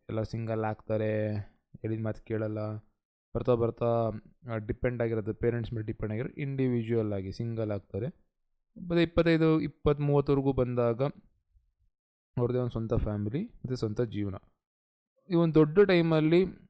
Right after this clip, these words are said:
ಯಾವ್ಯಾವ ನಂಬರ್ಸ್ ಏನ್ ಬರುತ್ತೆ, ಏನಿರುತ್ತೆ, ಯಾವ ರೀತಿ ಇರುತ್ತೆ, ಆ ಟೈಮಲ್ಲಿ ಹೆಸರು ಕಂಪ್ಯಾಟಿಬಿಲಿಟಿ ಏನಿರುತ್ತೆ, ಅದನ್ನ ಸ್ವಲ್ಪ ನಾನ್ ನೋಡ್ತೀನಿ. ಬೇರೆಯವ್ರಿಗೆ ಇದ್ ಮಾಡಿದ್ರೆ ಪರವಾಗಿಲ್ಲ. ಮತ್ತೆ ಯಾರು ಕಲ್ತಿದ್ರೋ ಅವರು ಅದಕ್ಕೆ ಇದನ್ನೇ ಕಲ್ಸಿರೋದು ನಿಮ್ಗೆ.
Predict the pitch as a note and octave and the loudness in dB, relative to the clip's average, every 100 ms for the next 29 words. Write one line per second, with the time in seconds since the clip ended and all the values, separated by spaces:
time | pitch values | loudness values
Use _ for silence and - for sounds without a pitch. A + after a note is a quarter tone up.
0 | - F3+ C3 B2+ C#3 C#3+ C3 B2 C3 A#2+ | -14 -2 2 6 6 4 2 0 0 0
1 | A#2+ A#2 A2+ G#2+ A2 A2 G#2+ G#2+ G#2+ G2+ | -2 -2 -2 -2 -2 0 2 0 -2 -6
2 | - G#2+ G#2 G2+ - G2+ - - A2 C3 | -6 -4 -4 -6 -6 -8 -8 -8 -4 -2
3 | D3 C#3 C#3 C3+ A2+ B2 A2+ G#2 A2 A2 | -2 -2 -4 -6 -6 -6 -6 -4 -4 -4
4 | G#2 G2+ G2+ G2 G2 A2+ G#2+ A#2+ A2+ - | -8 -8 -8 -8 -6 -6 -4 -4 -4 -2
5 | C#3+ B2 B2 A2 G#2+ G#2+ - - _ - | -2 -2 -2 -2 -4 -6 -10 -14 _ -8
6 | G#2+ A2 G#2+ G2+ G2 G#2+ G2+ G2+ F#2+ G#2+ | -6 -6 -8 -12 -8 -6 -6 -8 -10 -8
7 | D3 C#3+ C3+ B2 C3+ B2 A#2+ C3 C3+ A#2+ | -10 -8 -4 -4 -2 -2 -2 -2 0 0
8 | B2 A#2 - D3+ A#2+ C#3 C3+ A2+ A#2 A2+ | 0 -2 -4 -6 -4 -4 -4 -4 -4 -6
9 | G#2 F#2 | -6 -6